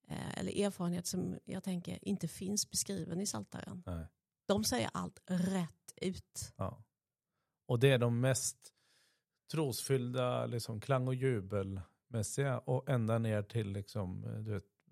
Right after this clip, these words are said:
Speaker 2: att bädda för sig i dödsriket,
Speaker 1: Mm.
Speaker 2: liksom. Det är hela <laughs> spännvidden.
Speaker 1: Och de säger det till Gud.
Speaker 2: Ja.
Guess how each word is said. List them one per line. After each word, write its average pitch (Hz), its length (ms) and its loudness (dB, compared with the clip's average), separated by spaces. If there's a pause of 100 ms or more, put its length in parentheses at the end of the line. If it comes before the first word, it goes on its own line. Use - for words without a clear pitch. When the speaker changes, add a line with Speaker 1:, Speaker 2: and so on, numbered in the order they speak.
(880)
Speaker 2:
att - 260 -8
bädda 107 340 2
för 117 160 -2
sig 104 220 -2
i 101 60 -2
dödsriket, 104 680 -4
Speaker 1:
Mm. 220 120 4
Speaker 2:
liksom. 175 240 0
Det 117 80 4
är 120 120 4
hela 127 340 4
<laughs> - 200 -10
spännvidden. 120 760 2 (140)
Speaker 1:
Och 226 120 8
de 220 160 6
säger 196 340 2
det 180 200 -4
till 180 380 -2
Gud. - 440 -6 (120)
Speaker 2:
Ja. 104 240 0